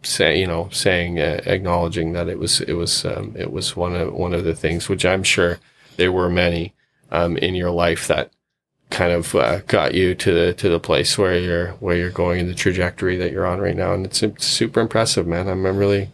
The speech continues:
it's awesome. I'm really, I'm really proud of you. It's really neat. I'm, I'm happy to be on here. It's, uh, it's a, it's a great opportunity for me to get to, for other people too, to, to get to know a little bit more about me than the,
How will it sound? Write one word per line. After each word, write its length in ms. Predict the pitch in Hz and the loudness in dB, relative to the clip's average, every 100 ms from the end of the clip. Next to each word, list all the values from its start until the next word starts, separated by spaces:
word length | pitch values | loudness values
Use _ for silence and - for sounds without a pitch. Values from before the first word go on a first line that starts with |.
| - | -8
it's 240 | 101 - 98 | -8 -2 0
awesome. 460 | 101 - 80 92 - | 2 0 -2 -4 -8
I'm 120 | 101 | -2
really, 240 | 95 98 98 | 2 2 2
I'm 140 | 98 | 2
really 180 | 101 101 | 0 0
proud 260 | - 92 95 | 0 2 2
of 80 | |
you. 120 | 90 87 | 0 -2
It's 180 | - 98 | -2 0
really 200 | 95 92 | 2 2
neat. 280 | 95 92 - - - | 2 0 -4 -14 -4
I'm, 220 | 92 87 | -2 0
I'm 260 | 87 90 92 | 0 -2 -2
happy 380 | 101 101 104 - | -2 0 -2 -4
to 80 | 85 | 0
be 120 | 87 | 2
on 220 | 90 90 | 2 -2
here. 220 | 82 85 | -2 -2
It's, 360 | 98 101 - - | -4 -4 -4 -2
uh, 280 | 87 90 101 _ _ _ _ _ _ _ | -2 -4 -10 _ _ _ _ _ _ _
it's 200 | - - | -4 0
a, 260 | 82 87 - | 0 -2 -6
it's 160 | - | -4
a 60 | 90 | -4
great 240 | 87 87 | 0 0
opportunity 640 | 90 - 87 90 92 92 92 | 0 -4 -6 -4 -2 -2 -2
for 180 | - | -2
me 160 | 90 95 | 2 2
to 160 | 90 85 | 4 2
get 320 | - 65 - | 2 0 2
to, 420 | 98 87 85 - - - - | 0 2 2 0 -8 -16 -12
for 240 | - 110 - | 2 2 4
other 200 | 107 101 | 2 2
people 260 | 98 92 85 | 0 0 0
too, 420 | - 120 98 90 - | 2 2 4 2 -4
to, 320 | - 90 87 85 | 0 2 2 0
to 180 | - | -4
get 160 | 90 87 | 0 2
to 100 | 92 | 2
know 160 | 87 90 | 2 0
a 60 | |
little 180 | 87 90 | 0 0
bit 140 | 87 | 0
more 180 | - 92 | 2 2
about 280 | 92 95 85 | 2 0 2
me 160 | 87 90 | 0 0
than 220 | 90 90 | 0 0
the, 280 | 87 87 | 0 -2